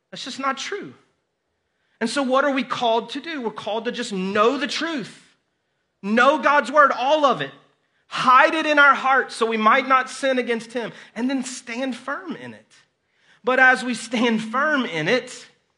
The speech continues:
we also have to recognize what we're called to do as we interact with other people, because this is what Jesus said. He said, "I have this against you. You tolerate that woman Jezebel."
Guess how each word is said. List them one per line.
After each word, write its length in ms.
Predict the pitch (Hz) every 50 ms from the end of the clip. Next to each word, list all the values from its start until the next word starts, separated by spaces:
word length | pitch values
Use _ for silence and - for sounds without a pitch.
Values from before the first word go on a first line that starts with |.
| _ _ _ _ _ _ _
we 100 | 202 220
also 300 | 226 240 269 - - 233
have 180 | 214 220 208 -
to 80 | 196
recognize 600 | 170 160 156 160 180 175 170 151 143 170 160 151
what 160 | 170 175 151
we're 100 | 185 180
called 320 | 180 - - 175 185 175 -
to 80 | 180
do 160 | 147 151 156 175
as 120 | 175 151
we 100 | 160 170
interact 380 | 156 156 147 143 143 139 139 156
with 100 | 151 147
other 160 | 143 160 156
people, 260 | - 262 262 208 214
because 260 | 180 156 - 185 156
this 140 | 165 175 175
is 100 | 180 156
what 140 | 175 165 147
Jesus 340 | 143 156 151 139 143 143 -
said. 160 | - 240 202
He 80 | 170
said, 160 | 151 - 165 -
"I 200 | 156 170 208 247
have 320 | 214 196 185 180 180 160 156
this 220 | 202 208 202 -
against 500 | - 175 160 165 240 226 202 - - -
you. 380 | 202 254 269 226 156 135 123 113 - _ - _ _ _ _ _ _ _ _ _ _ _ _ _ _
You 120 | _ 156 151
tolerate 1120 | 151 - - - 247 240 254 262 240 202 151 131 127 120 135 156 - - - - - - _ _ _ _ _ _ _ _ _ _ _ _ _ _ _ _ 127
that 240 | 143 151 139 151
woman 280 | 156 165 156 147 143 135
Jezebel." 460 | 131 170 175 135 117 104 95 85 _